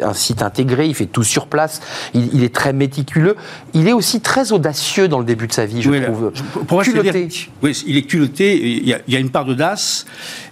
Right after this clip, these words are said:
Speaker 2: Euh, il est, par exemple, il a rencontré le président de Mars Society, euh,
Speaker 1: Il pousse la
Speaker 2: Ro-,
Speaker 1: porte.
Speaker 2: Robert Zubrin,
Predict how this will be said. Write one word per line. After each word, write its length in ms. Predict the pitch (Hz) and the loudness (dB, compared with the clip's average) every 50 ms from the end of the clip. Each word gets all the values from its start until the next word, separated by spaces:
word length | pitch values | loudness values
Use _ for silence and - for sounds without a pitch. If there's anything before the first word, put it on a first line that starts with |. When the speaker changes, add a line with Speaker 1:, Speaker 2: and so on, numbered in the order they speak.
| - - - | -8 -2 0
Speaker 2:
Euh, 340 | 135 127 123 120 117 120 123 120 | 2 4 4 4 2 2 2 2
il 100 | 123 123 | 0 0
est, 60 | 131 | 0
par 140 | - 127 127 | 0 0 -2
exemple, 200 | 139 139 131 131 | -2 -2 -2 -2
il 60 | 127 | -2
a 40 | 110 | 0
rencontré 680 | 139 139 127 - 139 131 127 - - - 147 147 147 143 | 0 -2 0 2 4 2 2 2 -2 -2 0 2 2 2
le 80 | 127 | 0
président 280 | - - 135 120 139 135 | -2 -2 -2 0 2 2
de 60 | 127 | 2
Mars 280 | 120 120 139 135 120 - | 2 2 0 0 -4 -6
Society, 720 | - 117 - 139 131 120 123 - - 143 143 143 135 123 | -6 -4 -2 0 -2 -2 -2 0 2 2 4 4 4 4
euh, 220 | 117 117 110 110 110 - | 2 2 0 0 -2 -4
Speaker 1:
Il 80 | - 123 | -4 -2
pousse 140 | - 269 277 | 0 2 2
la 80 | 262 | 2
Speaker 2:
Ro-, 60 | 202 - | 2 2
Speaker 1:
porte. 140 | 170 - | 0 0
Speaker 2:
Robert 280 | - 143 214 190 190 170 | 2 2 2 2 0 -2
Zubrin, 560 | 139 156 165 139 139 151 160 147 143 123 107 | 0 -2 0 2 2 2 4 4 4 2 0